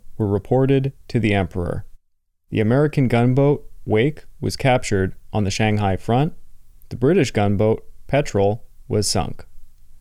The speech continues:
From seven fifteen to seven thirty A M, the Prime Minister informally reported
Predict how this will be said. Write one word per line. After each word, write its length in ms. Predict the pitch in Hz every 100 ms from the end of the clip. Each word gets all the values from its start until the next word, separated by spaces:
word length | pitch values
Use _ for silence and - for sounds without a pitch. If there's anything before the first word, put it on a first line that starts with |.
| -
From 140 | -
seven 280 | 92 131 139
fifteen 560 | 131 139 - 147 160 160
to 40 | - _ _
seven 320 | - - 117 110
thirty 300 | 123 117 107
A 120 | 110
M, 320 | 127 101 95 - - - -
the 80 | 113
Prime 240 | 120 110
Minister 500 | 123 151 - 170 165 -
informally 520 | 104 - 160 185 180
reported 640 | 165 - 147 120 107